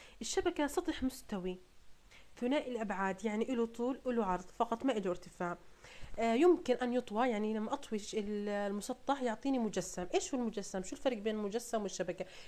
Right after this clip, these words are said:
المجسم هو عبارة عن شكل ثلاثي الأبعاد، طول، عرض، ارتفاع. يتكون من وين؟ من الشبكة. ويتكون الشبكة من القاعدة، الشبكة إلها قاعدة وأسطح اللي هي الأوجه والرؤوس.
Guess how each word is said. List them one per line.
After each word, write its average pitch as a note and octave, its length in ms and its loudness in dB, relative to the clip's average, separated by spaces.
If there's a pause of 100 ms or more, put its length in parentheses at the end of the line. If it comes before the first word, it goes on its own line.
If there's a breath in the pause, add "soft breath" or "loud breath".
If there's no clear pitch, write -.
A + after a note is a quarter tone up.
(120)
المجسم C#4+ 600 0
هو B3 160 4
عبارة A#3 360 2
عن G#3+ 200 0
شكل A#3+ 300 -4
ثلاثي A3+ 380 0
الأبعاد، F#3 400 0 (200)
طول، A3 380 0
عرض، G#3+ 220 4
ارتفاع. E3 480 -4 (560 loud breath)
يتكون D#4 460 6
من C#4+ 180 2
وين؟ B3+ 220 2
من B3 80 -2
الشبكة. E3 500 -6 (600 loud breath)
ويتكون B3+ 540 4
الشبكة C4 380 -2
من A#3+ 160 0
القاعدة، A#3 600 2 (320)
الشبكة G3+ 380 -2
إلها G#3 120 -2
قاعدة G#3+ 520 0 (400 loud breath)
وأسطح - 560 -4 (140)
اللي G#3+ 220 -2
هي - 20 0
الأوجه A#3 480 -2
والرؤوس. F#3+ 580 0